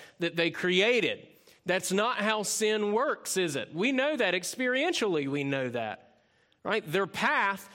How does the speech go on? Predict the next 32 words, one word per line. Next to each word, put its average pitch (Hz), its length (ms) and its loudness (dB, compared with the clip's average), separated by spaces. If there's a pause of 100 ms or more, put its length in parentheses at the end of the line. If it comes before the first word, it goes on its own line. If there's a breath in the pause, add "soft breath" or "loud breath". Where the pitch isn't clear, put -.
(120 loud breath)
was 180 300 0
a 208 180 4
progressive 196 920 0
one. 139 440 -2 (180)
We 190 160 0
see 240 200 0
that, 220 280 0
for 208 160 0
example, 185 680 -2 (840 loud breath)
with 175 160 -2
sexual 233 560 -4
sins, - 600 -10 (460)
which 160 180 -4
according 185 480 0
to 175 120 -2
the 151 100 -2
Bible 175 640 -2 (360 loud breath)
is 175 180 -2
a 202 40 -4
special 220 400 -2
category 170 800 -2
of 107 100 -8
sin. 107 460 -8 (260)
Now, 185 100 -6
the 196 120 0
Holy 226 300 0
Spirit 220 300 -2
of 170 100 -6
God 233 260 -2
calls 180 320 -4
it, - 140 -8
quote, 185 320 -2